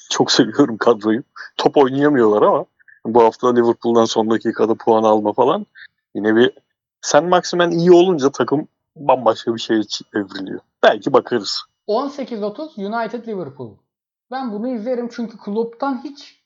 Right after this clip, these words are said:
Speaker 2: alışık olmadığım açıklamalar geliyor. Biz hak etmiyoruz zaten. Böyle takımın ağzına sıçayıma kadar geldi baba. <laughs>
Speaker 1: Abi şey de gitti ama Almanya milli takım teknik direktörlüğü de gitti.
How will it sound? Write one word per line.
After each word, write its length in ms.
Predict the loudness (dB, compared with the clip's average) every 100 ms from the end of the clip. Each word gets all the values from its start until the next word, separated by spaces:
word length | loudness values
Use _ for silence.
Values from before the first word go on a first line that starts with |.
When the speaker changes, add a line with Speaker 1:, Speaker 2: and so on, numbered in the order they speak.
| -8
Speaker 2:
alışık 360 | -6 -8 -6
olmadığım 540 | -4 -2 -4 -6 -8 -10
açıklamalar 600 | -12 -10 -8 -6 -6 -6
geliyor. 280 | -8 -12 -12
Biz 140 | -12
hak 140 | -10
etmiyoruz 480 | -12 -12 -12 -12 -12
zaten. 520 | -10 -10 -12 -14 -14
Böyle 400 | -14 -12 -12 -12
takımın 340 | -14 -14 -16 -14
ağzına 340 | -12 -12 -16
sıçayıma 400 | -20 _ -16 -14
kadar 260 | -12 -10 -10
geldi 380 | -10 -14 -16 -14
baba. 240 | -12 -10 -12 -4
<laughs> 100 | 2
Speaker 1:
Abi 220 | 2 2
şey 240 | 2 2
de 60 | 2
gitti 520 | -2 -6 0 2 4
ama 340 | 2 2 0 -8 _ _
Almanya 500 | -2 0 2 2 2
milli 260 | 0 0 0
takım 260 | -2 -4 -4
teknik 340 | -6 -6 -4
direktörlüğü 520 | -2 0 0 2 2
de 80 | 2
gitti. 440 | 0 -8 -10 -10